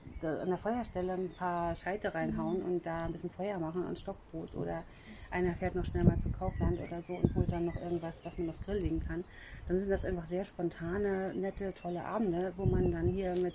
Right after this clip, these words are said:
Speaker 1: drei, vier, fünf Leuten vielleicht sitzt und ein andermal macht man ein Fest, da haben wir
Speaker 2: Mhm.
Speaker 1: dann hier auf einmal sechzig, siebzig
Speaker 2: Mhm.
Speaker 1: Leute. Also es ist, ähm, immer wieder was und immer wieder schön und immer wieder anders. Das ist, glaub ich, auch.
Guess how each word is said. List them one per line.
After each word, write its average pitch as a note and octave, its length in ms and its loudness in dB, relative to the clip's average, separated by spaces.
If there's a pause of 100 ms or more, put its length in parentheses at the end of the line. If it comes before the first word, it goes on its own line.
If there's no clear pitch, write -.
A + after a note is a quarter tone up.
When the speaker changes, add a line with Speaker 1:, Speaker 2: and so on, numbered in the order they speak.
Speaker 1:
drei, E3+ 240 -2
vier, F3+ 220 -2
fünf G#3 240 -2
Leuten A3 300 0
vielleicht G#3 340 0
sitzt G#3 300 -4
und F3+ 200 -4
ein F3+ 60 2
andermal F#3+ 420 2
macht F3+ 200 -2
man F3+ 100 2
ein F3+ 60 2
Fest, G3+ 340 4
da A#3 100 4
haben - 140 4
wir F#3 80 4
Speaker 2:
Mhm. F#3 40 4
Speaker 1:
dann F#3 220 2 (380)
hier E3 160 0
auf F3 100 -6
einmal F3+ 260 0
sechzig, E3+ 300 0
siebzig A3 360 2
Speaker 2:
Mhm. G#3+ 60 0
Speaker 1:
Leute. A3 260 0 (520)
Also A#3 180 6 (440)
es - 140 0
ist, - 440 -6
ähm, G#3 460 2 (320)
immer B3+ 240 6
wieder B3+ 240 2
was C4+ 180 -2 (200)
und G3 180 -6
immer G3+ 220 -4
wieder F#3 180 -4
schön E3 380 -8
und F3 160 -2
immer G#3 180 -2
wieder F#3+ 200 -4
anders. D#3+ 300 -4 (160)
Das F3+ 140 -10
ist, - 240 -10
glaub F3 140 -8
ich, E3+ 120 -14
auch. D#3+ 160 -8